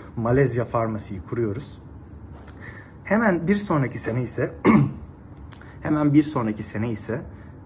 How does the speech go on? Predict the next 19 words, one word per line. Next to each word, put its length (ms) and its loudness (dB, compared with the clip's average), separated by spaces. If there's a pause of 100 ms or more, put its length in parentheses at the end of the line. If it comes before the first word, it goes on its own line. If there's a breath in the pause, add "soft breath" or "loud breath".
e, 680 0 (100)
Farmasi'nin 680 2 (220)
Asya'da 400 0
açılımlarına 640 -2
devam 320 2
ediyoruz. 420 -8 (360 loud breath)
Öncelikli 500 4
olarak 340 0
listemizde 600 -4 (360 loud breath)
Japonya, 680 0 (400)
Güney 340 2
Kore, 380 -4 (260)
Çin, 360 0 (300)
Hindistan, 680 0 (580 loud breath)
Endonezya, 800 2 (460)
Tayland, 500 4 (540)
Tayvan, 440 4 (640 loud breath)
e, 220 0 (100)
mevcut. 340 -4